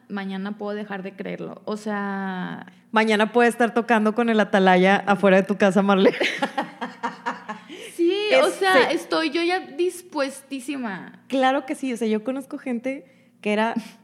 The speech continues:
Speaker 2: astróloga, sí, pero de hueso colorado y de repente de que, ¿sabes qué? Conocí a mi novio
Speaker 1: Ay,
Speaker 2: cristiano, me gustó un
Speaker 1: sí.
Speaker 2: chorro la comunidad que tienen, me gustó un chorro y pues me voy a hacer cristiana y ya, o sea,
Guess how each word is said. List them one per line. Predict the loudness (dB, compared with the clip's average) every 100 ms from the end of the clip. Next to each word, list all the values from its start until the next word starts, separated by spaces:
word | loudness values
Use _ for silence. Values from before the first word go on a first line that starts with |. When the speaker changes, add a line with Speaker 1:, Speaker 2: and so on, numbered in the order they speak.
| _ -6
Speaker 2:
astróloga, | -6 -4 -4 -2 -2 -2
sí, | -6 -6
pero | -4 -2
de | -2
hueso | -2 -4 -6
colorado | -4 -2 -2 -2
y |
de | -4
repente | -6 -6 -6 -4
de | -6 -6
que, | -8 -8
¿sabes | -6 -6 -6
qué? | -6 -4 -4 -10 _ _ _ -6
Conocí | -4 -4 -4
a |
mi | -4
novio | -2 -2
Speaker 1:
Ay, |
Speaker 2:
cristiano, | -6 -6 -6 -4 -6 -4
me | -2
gustó | -2 -2 -6
un |
Speaker 1:
sí. | -4
Speaker 2:
chorro | -4
la | -4
comunidad | -6 -4 -4 -4 -8
que | -12
tienen, | -8 -8 -8 -12 -16 _ _
me | -4
gustó | -2 -2 -6
un |
chorro | -6 -6 -6
y | -6
pues | -4
me | -4
voy |
a | -4
hacer | -8 -14
cristiana | -12 -8 -6 -6 -6
y | -6 -4
ya, | -4 -6 -10 -10
o | -10
sea, | -6 -6 -6